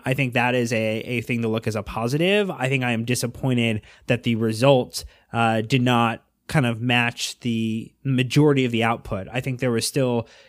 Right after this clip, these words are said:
you know, if we're gonna be critical of the match, I think there's still things in terms of the, the way that we finished, you know, our chances,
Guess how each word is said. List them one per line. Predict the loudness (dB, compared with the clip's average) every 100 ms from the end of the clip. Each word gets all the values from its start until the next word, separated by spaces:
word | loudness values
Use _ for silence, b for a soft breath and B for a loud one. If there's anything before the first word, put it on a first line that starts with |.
| -4
you | -2
know, | -2
if |
we're | -2 -4 -4 -2
gonna | 0
be | -2
critical | -2 -2 0 -2
of | -4
the |
match, | -2 -2 -4 -6
I |
think | -6 -2
there's | -4 -2
still | -4
things | -2 -4 -6
in | -8
terms | -6 -4 -2
of | -4 -4 b b _
the, | -6
the | -4 -2
way | 0
that | -2
we | -4
finished, | -2 0 2 0 -2 -8 -14 -8
you | -6
know, | -2
our | -4
chances, | -4 -6 -4 -2 -2 -2 -4